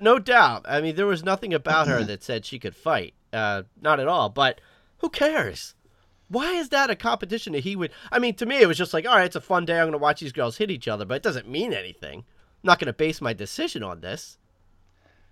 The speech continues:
Speaker 2: I don't, I don't know. I don't know. I mean, it, I mean, admittedly, this season's a little boring, and, uh, I guess they're trying to find anything they can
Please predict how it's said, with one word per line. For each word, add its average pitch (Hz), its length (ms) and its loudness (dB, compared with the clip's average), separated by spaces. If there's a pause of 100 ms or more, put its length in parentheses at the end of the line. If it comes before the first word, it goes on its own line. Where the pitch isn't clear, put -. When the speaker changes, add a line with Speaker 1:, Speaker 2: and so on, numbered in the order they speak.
(460)
Speaker 2:
I 117 160 4
don't, 92 200 -4 (160)
I 190 100 0
don't 127 160 4
know. 165 240 4 (720)
I 131 120 6
don't 147 160 4
know. 143 160 8
I 110 100 6
mean, 127 200 6 (320)
it, - 300 -2
I 156 60 4
mean, 156 180 8
admittedly, 156 400 8
this 131 220 4
season's 113 320 4
a 101 40 2
little 101 180 6
boring, 90 460 4 (480)
and, 90 480 0
uh, 87 360 6
I - 40 -6
guess 127 220 0
they're 107 80 6
trying 98 340 4
to - 60 -2
find 92 300 4
anything 98 320 2
they 85 140 4
can 95 440 0